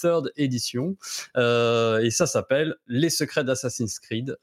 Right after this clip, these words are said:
euh, de deux mille sept à deux mille quatorze, l'envol. Euh, donc voilà, c'est une, une sorte de rétrospective de, du, du premier pan euh, bah, de la saga Assassin's Creed.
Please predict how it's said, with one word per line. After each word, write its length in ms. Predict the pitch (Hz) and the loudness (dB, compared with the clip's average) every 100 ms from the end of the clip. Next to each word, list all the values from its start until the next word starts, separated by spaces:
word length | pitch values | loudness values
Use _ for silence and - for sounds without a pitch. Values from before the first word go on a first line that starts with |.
| - | -6
euh, 220 | 110 104 | -2 0
de 140 | 104 113 | 0 0
deux 160 | 135 | 2
mille 180 | 139 123 | 0 0
sept 240 | - 139 | -2 -2
à 80 | 110 | -2
deux 140 | 101 143 | 0 0
mille 180 | 131 | 0
quatorze, 680 | - 156 - 123 127 147 120 110 | -2 -4 0 2 2 2 2 4
l'envol. 680 | 123 147 120 113 139 147 98 _ _ _ _ _ _ - - | 4 2 2 2 2 0 -4 _ _ _ _ _ _ -16 -2
Euh, 520 | 120 117 113 113 110 | 0 2 2 2 2
donc 200 | 110 127 | 2 2
voilà, 220 | 113 101 | 2 2
c'est 160 | 113 127 | 0 0
une, 160 | 123 117 | 0 2
une 280 | 110 107 | 0 0
sorte 180 | 101 131 | -2 0
de 40 | 110 | 2
rétrospective 960 | 147 - 156 139 - - 135 143 131 | 0 -2 -4 -4 -6 -6 -2 -2 -2
de, 300 | 110 107 104 | -2 -2 -2
du, 240 | 101 110 98 | -4 -8 -6
du 220 | 117 104 101 | -6 -6 -8
premier 400 | - 123 117 117 | -2 0 0 -2
pan 340 | - 131 131 - - - _ _ | -2 -2 -2 -10 -20 -20 _ _
euh, 280 | 107 104 104 | 2 2 4
bah, 160 | 101 98 | 2 2
de 80 | 95 | 2
la 100 | 90 | 0
saga 340 | - 101 110 | -2 -2 -2
Assassin's 440 | - 92 - 90 | -2 -8 -8 -10
Creed. 340 | - 117 135 | -6 -6 -6